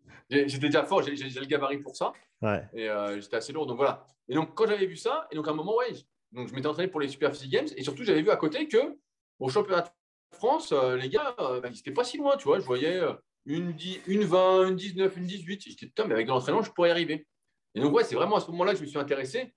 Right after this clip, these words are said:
Speaker 1: Mais auparavant, il fallait pas me parler de cardio. Je me disais, le cardio, mais c'est quoi ce truc de rigolo ? Je dis, non, mais le cardio, attends, il faut, il faut pas faire de cardio. Je dis, qu'est-ce que tu racontes ?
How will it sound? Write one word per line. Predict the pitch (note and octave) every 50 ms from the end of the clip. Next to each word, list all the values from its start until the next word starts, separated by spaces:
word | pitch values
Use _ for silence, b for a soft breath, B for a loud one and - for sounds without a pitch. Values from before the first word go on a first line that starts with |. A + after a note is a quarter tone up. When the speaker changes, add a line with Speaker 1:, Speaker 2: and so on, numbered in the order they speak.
| _ -
Speaker 1:
Mais | - B2+
auparavant, | B2 C3 B2+ B2+ B2+ C3+ F3+ F#3+
il |
fallait | - A#2 G#2+
pas | A#2 A#2
me | -
parler | A#2+ A#2 A#2 A2+
de |
cardio. | - E3 E3+ F#3 G#3 -
Je | -
me | A2
disais, | G#2 G2+ A2
le | G#2
cardio, | - - B2+ - - D3
mais | C#3+ A#2+
c'est | - - - A2
quoi | - C3 B2+
ce | - -
truc | - B2+ B2
de | G#2+ G#2
rigolo ? | A2 A2+ C3 D#3 F3 E3 C#3 - - _ _ _ -
Je | - - A#2
dis, |
non, | C3+ C3+ A#2
mais | A#2
le | A2 -
cardio, | - C3 A#2+ A2+ - C#3+ C#3+ C3+
attends, | A2+ - - C3+ B2
il | G#2+
faut, | - - A#2 G#2+ - _ _ _ _ _ _ _ _ - -
il | F#2
faut | - - G2+
pas | - G2 G#2+
faire | - A2+ G2
de | -
cardio. | - F3+ E3+ D#3+ E3 E3 G#3 G#3+
Je | G3 -
dis, | - - -
qu'est-ce | - - - - -
que | -
tu | - D3
racontes ? | C#3 C#3+ C#3+ D3 F3+ F3 D3+ - -